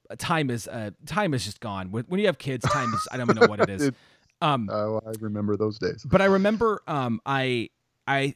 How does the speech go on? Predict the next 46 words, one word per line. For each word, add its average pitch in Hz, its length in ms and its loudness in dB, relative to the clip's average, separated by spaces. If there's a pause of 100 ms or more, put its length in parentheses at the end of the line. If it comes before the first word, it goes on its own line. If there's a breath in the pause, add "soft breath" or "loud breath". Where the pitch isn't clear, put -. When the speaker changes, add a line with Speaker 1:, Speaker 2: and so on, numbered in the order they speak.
Speaker 1:
I 160 80 0
messaged 233 400 0
you 147 80 0
'cause 143 160 -6
I, 131 240 -2
I, 135 260 -2 (100)
I 131 140 -2
wanted 175 340 0
to 156 80 -4
call 143 220 -2
out, 131 160 -4
'cause 156 180 -2
you 170 60 -4
wrote 165 160 2
an 147 100 0
article 139 340 0
on 117 120 -4
Synchronic, 120 680 -6
which 131 120 -2
I 156 40 2
really, 160 680 -2
really 156 320 2
like. 104 420 -10 (200)
I 147 40 0
really 175 360 4
like 135 160 2
Speaker 2:
Yeah. 110 80 6
Speaker 1:
that 104 160 -4
movie. 98 340 -8 (420 soft breath)
And 156 240 0
Speaker 2:
Yeah. - 100 -2 (260)
Speaker 1:
I, 139 120 0
I, - 20 0 (180)
uh, 131 180 -2
la-, 151 220 -2
uh, 135 260 -4
not 214 160 -4
last 139 300 -6
night, 98 220 -12 (520)
or 156 80 -4
maybe 214 200 -2
it 143 100 -6
was, 117 240 -10
again, 143 240 -8
time. 110 420 -10
Uh, 147 160 0